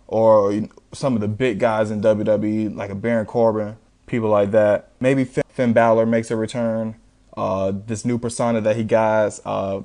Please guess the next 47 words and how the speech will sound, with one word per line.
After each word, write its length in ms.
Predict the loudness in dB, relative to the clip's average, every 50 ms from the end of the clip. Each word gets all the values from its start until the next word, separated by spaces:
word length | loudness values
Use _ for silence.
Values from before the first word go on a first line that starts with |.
| -12 _ _ -6 -2
go 160 | 0 0 2
face 260 | 2 2 2 2 2
to 80 | -2 -4
face 240 | -2 0 -2 0
against 260 | -2 -4 -2 -4 -4 -4
some 140 | -4 -2
old 240 | 2 2 4 2 2
competition 560 | 0 -2 -6 -6 -6 -6 -6 -6 -6 -4 -4
like 160 | -4 -4 -2 0
Roman 300 | 0 0 2 2 0 0
Reigns, 520 | 2 2 0 0 0 -2 -4 -6 -8 -12 -18 _ _ _ _ _ _ _ -18
Seth 340 | -12 -4 0 2 2 2 2
Rollins, 680 | 4 4 6 6 6 4 4 2 0 -2 -4 -4 -4 -4
you 100 | -4 -2
know, 300 | -2 -4 -6 -8 -10 _ _ -20 -12 _
some 180 | -6 -6 -4 -2
people 280 | 0 0 2 2 2
in 80 | 2 4
W 220 | 4 4 4 4 2
W 260 | 2 2 2 0 0
E 40 | 0
that 380 | 0 0 0 0 -2 -2 -4 -2
on 200 | -2 -2 0 2
Raw 240 | 2 2 2 0
and 80 | -2 -4
SmackDown 340 | -6 -8 -6 -6 -6 -6 -4
that 100 | -4 -4
he 80 | -4
faced 320 | -6 -6 -6 -6 -6 -4 -6
off 140 | -6 -6 -6
against. 480 | -8 -10 -10 -10 -12 -12 -16 -20 -20 _ _ _ _ _ _ _ _ -4
As 280 | 0 0 2 0 0 0
for 180 | 0 0 0
the 140 | 2 0 0
women's 400 | 0 -2 -2 -2 -2 -4 -4 -6
match, 440 | -6 -6 -8 -8 -12 -16 -20 -20 -20 _ _ _ _ -8
look 320 | -2 0 2 2 2 0 -2
to 100 | -6 -8
see 400 | -6 -4 -4 -2 -2 -2 -2 -4
some 240 | -4 -6 -8 -6 -2
Hall 220 | 0 0 0 0
of 80 | 0 -2
Famers 280 | -2 -2 -2 -4 -4
coming 280 | -6 -8 -10 -10 -10 -10
back. 340 | -12 -12 -12 -14 -18 -20 _ _ _ _ _ _ _ _ -4
I 140 | -4 -4 -2
can, 300 | -2 -4 -6 -6 -8